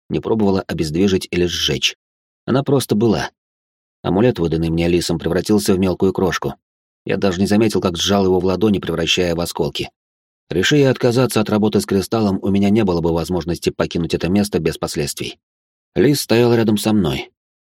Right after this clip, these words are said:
У него тоже не было амулета. Энергия кристалла пронзала тело пушистого гада, не причиняя тому вреда. Убедившись, что я вышел из состояния медитации, Лис продолжил. «За всю историю Школы Ярости лишь двум сотням истинных демонов покорились сто волн.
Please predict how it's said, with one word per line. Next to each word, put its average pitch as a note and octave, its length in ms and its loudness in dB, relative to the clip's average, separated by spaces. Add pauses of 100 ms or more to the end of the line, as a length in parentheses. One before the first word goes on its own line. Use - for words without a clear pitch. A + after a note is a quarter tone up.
(180)
У - 60 -4
него A2+ 220 -2
тоже G2+ 280 0
не F#2+ 140 2
было E2+ 180 0
амулета. E2+ 520 0 (480)
Энергия F#2+ 420 0
кристалла F#2+ 460 2
пронзала F#2 460 0
тело G2+ 300 0 (100)
пушистого F2 460 -2
гада, F#2 240 0
не E2+ 100 -2
причиняя F2+ 440 0
тому F2+ 200 -2
вреда. E2 380 -2 (680)
Убедившись, D#2+ 460 -2
что - 140 -4
я D#2+ 160 0
вышел F2 260 0 (100)
из E2+ 100 -4
состояния E2+ 500 -2
медитации, E2+ 540 -2
Лис F2 180 0
продолжил. E2 540 -4 (720)
«За D2+ 260 -2
всю A#2 300 4
историю A#2+ 500 4
Школы A2 360 2
Ярости G#2 440 2
лишь G#2+ 240 4
двум G2 240 2
сотням G#2 440 2
истинных G2+ 520 0
демонов F#2+ 460 0
покорились E2+ 480 -2
сто E2+ 220 -2
волн. D#2+ 400 -2